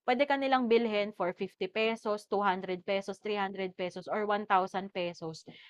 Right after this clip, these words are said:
Pero pag kinompute mo ba yon in the next six years, magiging sufficient ba siya dun sa pangangailangan mo? Or masisingil mo ba siya?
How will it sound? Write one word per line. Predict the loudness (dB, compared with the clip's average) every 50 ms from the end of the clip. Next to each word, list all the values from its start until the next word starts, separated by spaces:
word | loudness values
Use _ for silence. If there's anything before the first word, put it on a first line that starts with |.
| _ _
Pero | 4 6 6 6 6 6
pag | 4 2 0
kinompute | 0 -2 -2 -4 -4 -4 -4 -6 -4 -2
mo | -4 -2
ba | 0 0 2
yon | 2 2 0 -2 -4
in | -6 -2 -2
the | -2
next | 0 0 -2 -4 -6 -4 -6
six | -8 -8 -8 -12 -10
years, | -8 -6 -4 -4 -6 -6
magiging | -6 -6 -4 -2 -2 -2 -2 -2 -4 -4
sufficient | -6 -6 -4 -4 -6 -6 -4 -6 -8 -8 -6
ba | -6 -6 -6
siya | -6 -6 -8 -8 -8 -12 _ _ _ _ _ _ _ _ _ _ _ _ _ _ _
dun | -2 -2 0
sa | 2 2 2 2 2 0
pangangailangan | 2 2 2 2 2 0 0 -2 0 0 2 0 0 0 -2 -6 -8 -8
mo? | -6 -6 -6 -4 0
Or | 0 0 2
masisingil | 2 0 -2 0 -2 -2 -2 -2 -4 -2 -2 -2 -2
mo | -2 -4 -4
ba | -4 -6
siya? | -6 -6 -8 -8 -8 -8